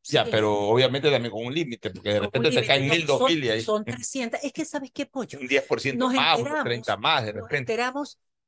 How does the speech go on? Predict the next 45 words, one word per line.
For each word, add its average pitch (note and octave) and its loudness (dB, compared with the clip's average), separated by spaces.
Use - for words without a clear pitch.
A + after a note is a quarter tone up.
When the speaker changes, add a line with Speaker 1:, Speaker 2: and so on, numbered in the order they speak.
Speaker 2:
de G#3 -2
que G#3+ 0
un B3+ -4
candidato A#3+ -2
X F3+ -6
iba A#3 0
a A#3 2
hacer A#3 -2
justamente A3 2
eso F3 -2
ahora F3 0
en G3+ -2
campaña. F3+ -2
Iba A3+ 0
a B3 0
mandar G#3+ -2
a A3+ 0
la G#3+ -2
Casa G#3+ -4
Rosada G#3 -2
un G#3 -4
día G3 0
a E3 -6
unas G3 -4
seiscientas F#3 -4
personas E3 -6
a E3 -6
pedir E3+ -6
comida, F3+ -4
para F3+ 0
que F3+ -4
salga G#3 0
la A3 2
imagen G#3+ -6
de G3+ 2
que F3 -4
no F#3 -2
había G3 4
comida, G#3 4
de G3+ 0
que F3+ -2
nada, G3 -4
no F#3+ 0
los G3 4
atendían. F3+ 0